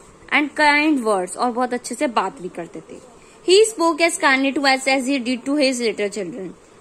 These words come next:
वो हमसे वैसे ही बात करते थे जैसे ही वो अपने ब-, छोटे बच्चों से बात कर रहे हो, children से बात कर रहे हो। "We were all fond of him and my mother loved him very much," हम लोग उन्हें बहुत पसंद करते थे और मेरी जो mother थी ना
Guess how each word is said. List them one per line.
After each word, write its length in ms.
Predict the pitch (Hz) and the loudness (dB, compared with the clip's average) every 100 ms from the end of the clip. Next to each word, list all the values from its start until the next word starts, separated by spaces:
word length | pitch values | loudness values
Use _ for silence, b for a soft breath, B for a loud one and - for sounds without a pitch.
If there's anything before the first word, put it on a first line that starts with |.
| - | -8
वो 120 | 240 | -4
हमसे 300 | 254 247 254 | -2 -2 -2
वैसे 320 | 220 202 185 240 | 0 0 0 -2
ही 140 | 269 | 0
बात 240 | 269 262 | 0 -2
करते 240 | 277 247 262 | -2 -4 -4
थे 100 | 285 | -2
जैसे 280 | 254 226 226 | -2 -2 -4
ही 60 | |
वो 120 | 214 | -2
अपने 400 | 226 220 247 349 - - - - - - | -4 -2 -2 -2 -4 -12 -20 -20 -20 -8
ब-, 60 | 247 | -6
छोटे 320 | - 254 311 | -4 -2 -2
बच्चों 400 | 240 285 - 320 | -2 -2 -2 -2
से 140 | 277 | -2
बात 300 | 196 185 - | -2 -2 -4
कर 120 | - 180 | -6 -6
रहे 140 | 175 | -6
हो, 80 | 175 | -4
children 380 | 285 240 262 233 | -4 -2 -4 -4
से 120 | 214 | -4
बात 220 | 190 185 - | -4 -6 -8
कर 100 | 180 | -10
रहे 140 | 233 | -10
हो। 60 | - - - - B B B 254 | -14 -18 -20 -20 B B B 2
"We 160 | 339 | 4
were 180 | 320 349 | 6 4
all 180 | 311 302 285 | 4 2 0
fond 200 | 269 254 | 0 0
of 160 | 254 269 | 0 0
him 100 | 269 | 0
and 200 | 277 269 | 0 0
my 120 | 240 | 0
mother 320 | 262 220 247 254 | 0 0 0 2
loved 180 | 233 220 | 2 2
him 180 | 262 233 | 0 -2
very 280 | 190 175 160 | -2 -4 -10
much," 140 | - | -12
हम 160 | 214 202 | -10 -6
लोग 140 | 220 | -4
उन्हें 200 | 226 220 | -4 -4
बहुत 240 | 202 196 208 | -4 -4 -4
पसंद 340 | 208 262 269 | -4 -4 0
करते 260 | 285 269 277 | 0 0 -4
थे 100 | 285 | -2
और 140 | 277 | 0
मेरी 240 | 269 269 | 0 -2
जो 100 | 262 | -2
mother 400 | 285 196 185 320 349 | -2 -2 0 0 0
थी 100 | 247 | -2
ना 140 | 247 | -4